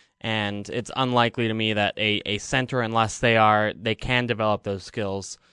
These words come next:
um, can, can break out, um, or, and a-, at least with the Jazz. And, you know, maybe, again, you have trade bait moving forward. And you ask any of these guys, you all, they'll always say, "Take best player available." I, I just struggle with these guys that don't have any offensive skill set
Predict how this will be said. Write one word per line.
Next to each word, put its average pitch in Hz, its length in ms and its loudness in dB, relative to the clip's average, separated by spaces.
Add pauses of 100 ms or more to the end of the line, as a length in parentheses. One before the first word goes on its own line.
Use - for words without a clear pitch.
(280)
um, 98 520 -4 (300)
can, 104 280 -8
can 113 200 -4
break 104 280 -2
out, 101 200 -2
um, 98 140 -8
or, 101 240 -8
and 101 440 -10
a-, 135 160 -6
at 131 200 -4
least 117 280 -4
with 123 300 -2
the 101 60 -10
Jazz. 95 420 -4
And, 165 240 -2
you 185 140 0
know, 139 80 4
maybe, 139 260 0
again, 113 300 0
you 110 100 -4
have 110 220 0
trade 113 260 -2
bait 107 180 -4
moving 101 300 -8
forward. 113 360 -4 (360)
And 135 220 0
you 151 100 6
ask 139 260 6
any 147 120 2
of 127 80 -2
these 117 160 -6
guys, 113 260 0
you 113 140 0
all, 110 260 4
they'll 120 200 6
always 113 280 4
say, 107 200 -4
"Take - 340 -2
best 107 240 -4
player 104 240 -2
available." 95 520 -6 (480)
I, 120 220 -4
I 117 160 2
just 110 260 -4
struggle 123 400 2
with 107 140 -4
these 107 160 -8
guys 98 240 -8
that 98 160 -14
don't 98 180 -8
have 98 360 -10
any 123 240 -2
offensive 98 400 -8
skill - 180 -20
set - 260 -12